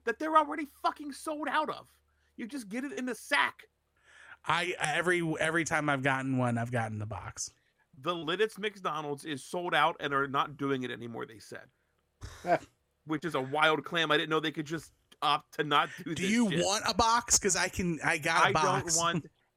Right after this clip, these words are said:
Speaker 1: any of it. I don't want the toy. I'm fucking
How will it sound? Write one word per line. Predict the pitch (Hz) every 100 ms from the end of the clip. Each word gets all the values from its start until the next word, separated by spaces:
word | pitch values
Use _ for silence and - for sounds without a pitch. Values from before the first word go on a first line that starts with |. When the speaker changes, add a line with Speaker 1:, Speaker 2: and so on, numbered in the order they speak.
| -
Speaker 1:
any | 156 160 143
of | 117 -
it. | 92 -
I | 135
don't | 147 151
want | 143 127
the | 120 -
toy. | - 180 196 190 185 _ _
I'm | 131 131
fucking | - - 139